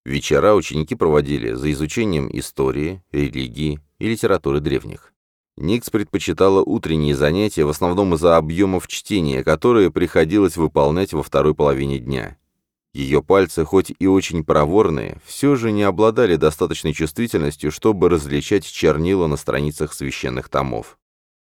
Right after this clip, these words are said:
Чтобы помогать девушке в учебе, к ней был приставлен юный послушник. Джейс не смог подняться на пятую террасу,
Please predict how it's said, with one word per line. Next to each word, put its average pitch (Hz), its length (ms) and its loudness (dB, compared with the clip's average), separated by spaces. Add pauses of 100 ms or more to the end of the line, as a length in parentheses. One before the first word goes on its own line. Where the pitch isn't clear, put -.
(100)
Чтобы 78 400 0
помогать 80 480 2
девушке 65 380 -2
в 65 60 -2
учебе, 78 380 -2
к - 100 -12
ней 101 180 0
был 98 180 -2
приставлен 87 640 0
юный 73 320 0
послушник. - 640 -8 (720)
Джейс 107 480 -2
не 101 160 0
смог 123 460 -2
подняться 76 500 0
на 71 100 0
пятую 67 300 0
террасу, - 560 -4